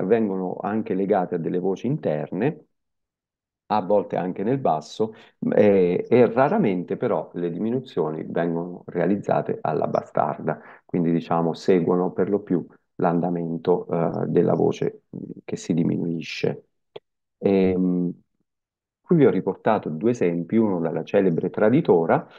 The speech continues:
dove qui sottolineato il liuto che intavola, eh, le parti inferiori. In questo caso si tratta appunto di uno di quegli esempi in cui, eh, le voci sono divise con voce superiore un liuto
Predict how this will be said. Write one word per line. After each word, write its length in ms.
dove 640
qui 240
sottolineato 960
il 160
liuto 300
che 100
intavola, 680
eh, 180
le 160
parti 300
inferiori. 600
In 440
questo 100
caso 240
si 140
tratta 480
appunto 360
di 120
uno 540
di 120
quegli 240
esempi 420
in 120
cui, 400
eh, 180
le 140
voci 260
sono 200
divise 420
con 340
voce 300
superiore 520
un 140
liuto 420